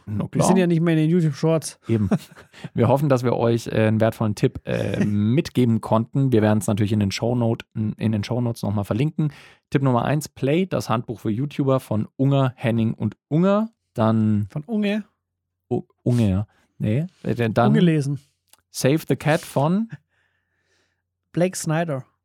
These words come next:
Speaker 2: Oder Rette die Katze.
Speaker 1: Blake
Speaker 2: Ja,
Speaker 1: Snyder.
Speaker 2: also, ja.
Speaker 1: Und natürlich die Location Sound Bible und die Sound Effects Bible von Rick Beers. Schreiben wir
Speaker 2: Und
Speaker 1: alles in
Speaker 2: Morty.
Speaker 1: die Shownotes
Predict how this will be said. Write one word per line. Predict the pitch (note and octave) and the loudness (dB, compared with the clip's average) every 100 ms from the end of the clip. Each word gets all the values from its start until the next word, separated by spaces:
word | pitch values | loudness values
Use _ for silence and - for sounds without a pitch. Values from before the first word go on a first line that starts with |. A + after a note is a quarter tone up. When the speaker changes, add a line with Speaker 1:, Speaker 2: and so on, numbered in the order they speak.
| _ _ _ | _ _ _
Speaker 2:
Oder | F3 E3 D#3+ | -2 0 0
Rette | D3+ D#3+ A3 | -2 -2 -2
die | A3+ | -4
Katze. | - F3+ - - _ _ _ _ _ - | -4 -6 -6 -16 _ _ _ _ _ -8
Speaker 1:
Blake | A#2 E3+ | -6 -6
Speaker 2:
Ja, | |
Speaker 1:
Snyder. | - G#2+ A#2+ D3 | -6 -6 -4 -6
Speaker 2:
also, | F3 - A3 _ - _ | -8 -14 _ _ -20 _
ja. | G3+ C4 - | -16 -16 -6
Speaker 1:
Und | B2+ C#3 | 0 2
natürlich | B2+ B2 A#2 | 2 0 0
die | B2 A#2 A#2 A2 - | 0 0 0 -4 -4
Location | A#2 - C#3 D#3 - C#3 | -4 -2 -2 0 0 -2
Sound | - A2+ B2 - | 0 0 0 -2
Bible | G#2 A2 A2 G#2+ | 0 2 2 0
und | - G#2 | 0 -4
die | G2+ | -4
Sound | - G2+ A2 | -4 -4 -4
Effects | - G2 - | -2 -4 -6
Bible | - F#2 F#2 | 0 2 2
von | F2 G2 F2+ | 0 -2 0
Rick | F2+ G#2 - - _ _ _ | 2 2 0 -20 _ _ _
Beers. | A2 F#2 G2 - - - _ _ | -8 -2 -2 -2 -8 -16 _ _
Schreiben | - A#2+ B2 | -4 0 2
wir | B2 | 2
Speaker 2:
Und | |
Speaker 1:
alles | A2 A2+ | 2 0
in | G#2+ | 0
Speaker 2:
Morty. | G2 G2 | -2 -2
Speaker 1:
die | - _ - - - _ | -6 _ -20 -20 -20 _
Shownotes | - A2 A2 A2 A2 - | 0 2 4 2 0 -6